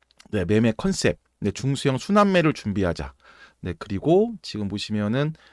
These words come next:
일 차, 네, 연-, 어, 일월 연초까지,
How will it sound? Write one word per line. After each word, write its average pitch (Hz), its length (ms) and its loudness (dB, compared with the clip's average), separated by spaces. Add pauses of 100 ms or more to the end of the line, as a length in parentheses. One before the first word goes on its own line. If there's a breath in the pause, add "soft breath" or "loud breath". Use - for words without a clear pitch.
(260 soft breath)
일 185 200 -4
차, 175 560 4
네, 113 220 2
연-, 127 260 4
어, 104 280 0
일월 175 280 4
연초까지, 135 960 2